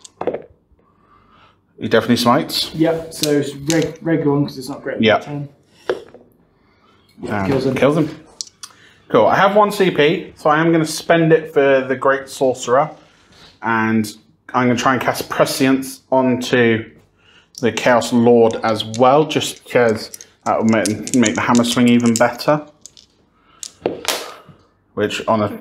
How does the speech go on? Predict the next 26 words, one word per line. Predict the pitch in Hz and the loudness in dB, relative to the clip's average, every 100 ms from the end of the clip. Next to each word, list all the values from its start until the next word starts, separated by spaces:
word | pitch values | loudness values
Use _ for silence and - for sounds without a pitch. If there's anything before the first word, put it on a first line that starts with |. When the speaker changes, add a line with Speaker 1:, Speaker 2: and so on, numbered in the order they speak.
| - | -6
Speaker 1:
ten | 117 107 | -2 2
goes | 107 107 | 2 4
off | 127 - | 2 0
'cause | 104 92 | -10 -10
it | 98 | -10
needs | 113 104 107 | -6 -6 -6
a | |
seven. | - - 196 233 - | -2 0 0 -2 -6
Speaker 2:
On | 139 131 | -10 -8
eleven. | 131 - 143 - | -10 -12 -16 -2
Speaker 1:
Eleven. | 113 117 156 - _ _ - - | 0 2 0 -6 _ _ -14 -10
Speaker 2:
Yep. | 147 151 - - _ _ _ - _ - - - _ - | -10 -10 -12 -20 _ _ _ -20 _ -20 -20 -20 _ -6
Speaker 1:
So | - 120 117 | 2 4 4
he's | - 135 120 | 0 -2 0
now | 120 | 0
got | 120 - | 0 0
Prescience. | - 139 - 139 143 185 - - | 0 -2 0 0 0 0 -6 -6
Speaker 2:
He | 208 185 | -4 -2
couldn't | 262 220 | -2 -2
have | 180 | -2
perils | 190 151 127 | -2 -4 -6
himself, | 123 123 123 | -14 -18 -18
could | 131 127 | -14 -4
he? | 160 156 - - _ _ - | -2 -2 -8 -18 _ _ -2
Speaker 1:
Could | - 392 | 2 4
have, | 147 - | 4 2